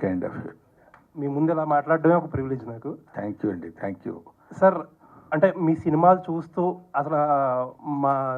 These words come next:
Speaker 2: ఒక లైఫ్ని డిఫైన్ చేయాలంటే బ్రహ్మానందం గారి సినిమాలే డిఫైన్ చేస్తాయి మాకు చాలామందికి. అలాంటిది ఎందుకు మీరు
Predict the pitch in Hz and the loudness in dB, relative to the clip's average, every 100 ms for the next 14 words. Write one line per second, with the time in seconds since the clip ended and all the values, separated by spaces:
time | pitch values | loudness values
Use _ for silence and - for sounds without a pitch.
0 | 127 120 120 _ - - 143 135 160 165 | -4 -6 -10 _ -18 -10 -6 -2 -2 0
1 | 196 170 170 170 170 170 160 156 165 151 | -2 -2 -2 -2 0 0 0 -4 -4 -2
2 | 143 156 156 160 160 156 147 151 156 160 | 0 -2 -2 -2 -4 -4 -4 0 0 0
3 | 139 143 131 117 - 113 110 104 _ 131 | -4 -4 -6 -8 -10 -10 -10 -12 _ -4
4 | 123 120 107 104 _ _ _ _ _ _ | -2 -4 -10 -16 _ _ _ _ _ _
5 | _ _ - 135 165 180 190 160 151 180 | _ _ -4 2 4 2 -8 -4 0 2
6 | 214 220 196 | 0 0 0